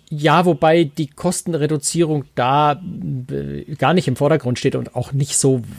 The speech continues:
wahnsinnig umfangreich man da Geld sparen kann. Klar, wenn ich weniger Lebensmittelabfälle habe, die Entsorgung an Land kostet ja entsprechend, äh, Geld, die Logistik an Bord auch, sind wenig, äh, wenig Platz an Bord ja generell auf, auf Kreuzfahrtschiffen. Das heißt, je weniger Lebensmittelabfälle ich dort irgendwo lagern muss, die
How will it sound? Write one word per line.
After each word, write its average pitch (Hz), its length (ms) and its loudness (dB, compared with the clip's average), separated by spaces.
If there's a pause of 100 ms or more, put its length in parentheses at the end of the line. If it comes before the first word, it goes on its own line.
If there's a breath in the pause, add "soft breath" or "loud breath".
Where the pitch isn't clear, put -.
wahnsinnig 127 680 -2
umfangreich 123 640 -2
man 120 100 -2
da 113 80 -4
Geld 113 260 -6
sparen 117 320 -4
kann. 117 160 -8
Klar, 139 240 2 (280 loud breath)
wenn 147 140 4
ich 143 160 0
weniger 139 300 2
Lebensmittelabfälle 131 1000 -2
habe, 151 320 4
die 127 140 -6
Entsorgung 135 520 0
an 123 120 -6
Land 123 280 -2
kostet - 360 -6
ja 127 160 0
entsprechend, 123 600 -6
äh, 135 320 -6
Geld, 151 460 2
die 131 40 -4
Logistik 127 460 -4
an 117 140 -6
Bord 135 400 0
auch, 123 180 -6 (180 loud breath)
sind - 260 -6
wenig, 135 380 2 (260 loud breath)
äh, 131 260 -4
wenig 139 340 0
Platz - 300 0
an 143 160 -2
Bord 113 280 -4
ja 110 80 -4
generell 127 540 2
auf, - 260 -6
auf - 160 -12
Kreuzfahrtschiffen. 123 680 -4
Das 117 100 -2
heißt, 120 180 -2
je 131 100 0
weniger 127 260 2
Lebensmittelabfälle 127 840 0
ich 123 160 -8
dort 123 240 0
irgendwo 131 460 0
lagern 135 560 0
muss, 139 260 2
die 113 160 -4